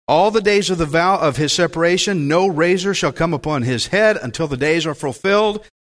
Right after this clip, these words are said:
for which he separated himself to the Lord. He shall be holy. Then he shall let the locks of the hair of his head grow." So we see that a Nazirite vow, uh,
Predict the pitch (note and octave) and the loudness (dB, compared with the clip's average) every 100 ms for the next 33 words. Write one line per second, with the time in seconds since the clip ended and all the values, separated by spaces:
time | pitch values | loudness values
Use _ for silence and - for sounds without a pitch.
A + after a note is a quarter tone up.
0 | _ - D3+ C3+ F#3 F3+ - C3+ - G#3 | _ -2 0 2 0 -2 -4 -2 0 0
1 | G#3 F3+ F#3+ F3+ C3+ E3 - E3+ E3 F3 | 0 -2 0 0 0 -2 -2 -2 -2 -4
2 | D#3+ D#3 D#3 B2 F2+ F#2 E3 - E3+ D#3 | -6 -2 0 0 0 -2 -4 -2 -2 0
3 | D3+ C3 F#3+ F#3+ F3 G#2+ D2+ - - D#3 | -2 -2 -2 0 0 0 -4 -12 -6 -4
4 | E3 D3+ E3 E3 D3 C#3+ C#3+ C3+ B2 B2 | -2 -2 -2 -2 -2 -2 -4 -4 -4 -2
5 | B2 - _ _ - C3 A#2+ C3 C3 C#3+ | -4 -8 _ _ -8 -4 0 0 0 -2
6 | - A#2 A2+ A#2 - _ F3 F#3 A2 - | -4 -2 -2 -4 -10 _ 0 0 0 -6
7 | _ _ _ _ - F3 E3+ A3 - A3 | _ _ _ _ -2 0 0 0 0 2
8 | G#3 F3+ E3 F3 G3+ G3 G#3 E3+ F3 F3+ | 2 2 2 0 0 0 0 0 0 2
9 | G#3+ D#3 | 2 0